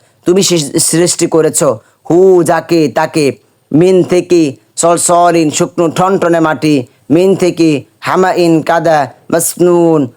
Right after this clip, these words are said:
মসৃণ কালচে পচা গন্ধযুক্ত।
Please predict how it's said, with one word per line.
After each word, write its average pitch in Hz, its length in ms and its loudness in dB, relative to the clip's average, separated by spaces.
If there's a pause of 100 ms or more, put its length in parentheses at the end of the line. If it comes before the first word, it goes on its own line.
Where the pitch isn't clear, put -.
(140)
মসৃণ 165 560 0
কালচে 160 760 -2 (100)
পচা 160 540 0
গন্ধযুক্ত। 156 920 0